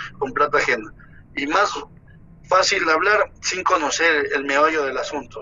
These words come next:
Sabemos que en una etapa como ella, como está, es un poco complicado, se, se, se, se ha complicado un poco el tema operativo, pero pese a eso, creo que el AUCAS, eh, ha hecho un gran trabajo y esperemos que el,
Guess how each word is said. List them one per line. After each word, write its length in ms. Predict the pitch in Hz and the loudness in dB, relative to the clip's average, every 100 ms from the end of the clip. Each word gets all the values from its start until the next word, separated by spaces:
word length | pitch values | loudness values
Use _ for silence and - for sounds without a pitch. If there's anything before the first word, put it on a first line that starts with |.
| - | -2
Sabemos 460 | 160 190 208 190 | 2 2 2 -2
que 100 | 156 | -2
en 100 | 156 | -4
una 140 | 175 160 | -2 -2
etapa 400 | 165 175 170 156 | 0 2 2 0
como 300 | 151 139 147 | -2 -4 -4
ella, 180 | 151 - | -4 -6
como 160 | - 139 | -8 -10
está, 280 | - 180 - - 160 226 - | -2 -2 -2 -6 -14 -12 -6
es 80 | 143 | -6
un 120 | 147 | -4
poco 280 | 156 151 147 | -4 -4 -6
complicado, 840 | 143 139 143 175 175 170 165 147 | -8 -8 -6 0 2 4 4 2
se, 140 | - 135 - | -2 -6 -6
se, 140 | - - | -6 -6
se, 140 | - - - - - | -6 -8 -10 -20 -12
se 120 | - | -4
ha 220 | 127 127 - | -2 -2 -4
complicado 520 | 139 - - 156 151 | -6 -8 0 2 2
un 80 | 143 | 2
poco 280 | 156 - | 0 2
el 100 | 135 | -2
tema 240 | - 147 139 | 0 0 0
operativo, 540 | - 147 - 196 180 - - - - | 0 -2 -2 -4 -4 -6 -20 -20 -20
pero 300 | 123 123 120 | -14 -12 -8
pese 240 | - 156 151 | -4 0 2
a 120 | 156 | 2
eso, 180 | 180 175 - _ _ _ - - _ _ - - | 2 0 -2 _ _ _ -20 -20 _ _ -18 -4
creo 300 | 135 139 - | 0 0 -2
que 320 | 123 107 - - - _ - | -6 -6 -10 -20 -20 _ -10
el 160 | 117 120 | -6 0
AUCAS, 760 | 143 139 143 127 - - - - - - - - - - - | 0 2 2 2 0 -4 -6 -14 -20 -20 -20 -20 -20 -12 -4
eh, 200 | 123 120 | -2 0
ha 80 | 139 | -2
hecho 160 | 135 | -2
un 60 | 135 | -2
gran 260 | 139 147 143 | 2 0 2
trabajo 460 | 147 190 196 190 | 2 2 2 0
y 80 | 165 | 0
esperemos 600 | 135 - 131 143 143 135 | -2 -2 -2 -2 -4 -8
que 140 | 113 | -8
el, 1300 | 120 - - - - - - - - - _ _ - | -6 -6 -8 -14 -20 -20 -20 -20 -12 -12 _ _ -20